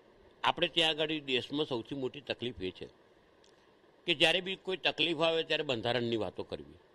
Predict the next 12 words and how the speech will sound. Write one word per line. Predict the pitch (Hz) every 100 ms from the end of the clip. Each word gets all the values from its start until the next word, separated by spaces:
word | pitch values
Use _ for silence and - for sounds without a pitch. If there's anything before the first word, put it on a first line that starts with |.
| _ - - - _ _
અને | 160 185
જ્યારે | 165 147 165 151 - - _ _ _ _ -
ખરેખર | 175 208 - 208 175 - - - _ _ _
કોઈ | 190 196
જગ્યાએ | 180 165 185
તમે | 175 170
ફસાઈ | 170 135 - 190
જાઓ | 165 151
ત્યારે | 143 139 -
શરિયતની | 123 143 - 135
વાતો | 120 120
કરવી. | 107 107 101